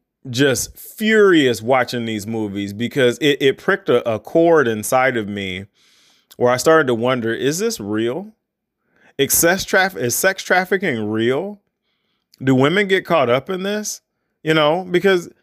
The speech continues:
hey, it's life. Nothing really surprises me anymore. And if it does, wow. People get on some hard times. People don't always,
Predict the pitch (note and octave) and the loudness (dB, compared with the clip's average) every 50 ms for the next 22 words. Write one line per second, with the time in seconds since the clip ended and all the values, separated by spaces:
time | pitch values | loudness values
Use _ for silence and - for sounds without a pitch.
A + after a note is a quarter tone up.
0 | _ _ _ _ _ - - A3+ A#3+ A3+ G#3 F3 - E3+ F3+ E3+ E3 E3 F3+ F#3 | _ _ _ _ _ -2 0 2 4 4 2 2 0 -2 -4 -4 -2 -2 -2 0
1 | G#3 G#3+ G3+ D#3+ A#2 G2 - - _ _ _ _ _ _ _ _ _ _ - C3 | 2 2 2 0 0 -4 -8 -12 _ _ _ _ _ _ _ _ _ _ -4 -2
2 | D#3 F#3 F#3 - A#3+ A3 G3 F#3+ F#3+ F#3+ F#3 F3 - D#3+ C3+ - - - D#3 E3 | -2 0 0 0 0 2 2 2 4 4 4 2 2 0 -2 -4 -4 -2 0 0
3 | F#3 G3 F#3 F3 E3 D3+ D3+ D3 C#3 C3 A#2+ A#2+ A#2 A2+ A2+ A2 A2 G#2+ G#2 G2 | 0 0 0 0 -2 -2 -2 -4 -4 -4 -2 -2 -2 -4 -4 -4 -4 -4 -4 -6
4 | F2 F2 E2+ B2+ D3 D#3 D3+ D3 C#3+ B2+ B2 D3 E3+ F3 E3 C#3+ B2+ A2 G#2+ A#2 | -6 -4 -4 0 0 0 0 0 -2 0 2 2 4 4 4 2 0 0 0 0
5 | B2+ B2+ A2 F2+ D#2+ D2 - _ _ _ _ _ _ _ _ _ _ _ _ _ | 0 0 -2 -6 -10 -14 -18 _ _ _ _ _ _ _ _ _ _ _ _ _
6 | _ _ _ _ _ _ _ _ _ _ _ _ _ _ _ _ _ _ _ _ | _ _ _ _ _ _ _ _ _ _ _ _ _ _ _ _ _ _ _ _
7 | - - F3+ A#3 A#3 B3+ A#3+ G3+ F#3 G3 G3 G3 G3 F#3+ F3+ - F3 E3 D#3+ E3+ | -2 0 2 2 2 2 0 4 4 4 4 4 2 0 0 -2 -4 -4 -2 0
8 | F3+ E3+ E3+ E3+ E3+ D#3+ - F3+ F3 F#3 G3 F#3 E3+ B2+ A2 G#2+ - - - F3+ | 2 2 4 2 2 -2 -4 -4 -4 -2 -2 0 -2 -2 -2 -6 -10 -8 -8 -8
9 | F3+ F#3 G#3 G3+ F#3 G3+ G3 F#3 - - D#3+ E3 E3 F3 E3+ F3+ F3+ F3+ F3 E3+ | -6 -4 -4 0 2 2 2 2 0 2 4 4 4 4 4 2 2 4 2 2
10 | E3 | 0